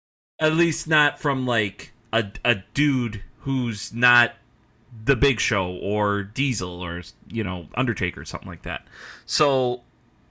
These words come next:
yeah, the dude's a freak. It's gonna be fun. He's creative. He's still got a lot of left tech, left in the tank. The dude could wrestle probably for twenty more years and still do the shit that he's doing. The guy is just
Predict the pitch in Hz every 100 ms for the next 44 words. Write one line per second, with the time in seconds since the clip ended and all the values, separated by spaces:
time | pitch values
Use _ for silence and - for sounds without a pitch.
0 | 139 143 113 95 107 151 185 - - 143
1 | 135 - _ _ _ _ _ _ _ _
2 | _ - 98 - 135 160 160 143 131 127
3 | 123 - _ - 110 - 113 113 127 127
4 | 127 120 - - - - _ _ 101 -
5 | 127 123 123 123 123 123 123 123 123 120
6 | - 131 123 - 120 120 123 127 117 147
7 | 143 160 208 285 262 208 196 - 151 143
8 | 143 131 - 113 - 123 117 110 101 98
9 | 87 76 - 98 98 - 117 107 98 104
10 | 101 98 - 95 98 90 85 90 85 85
11 | 92 123 131 127 - 110 98 -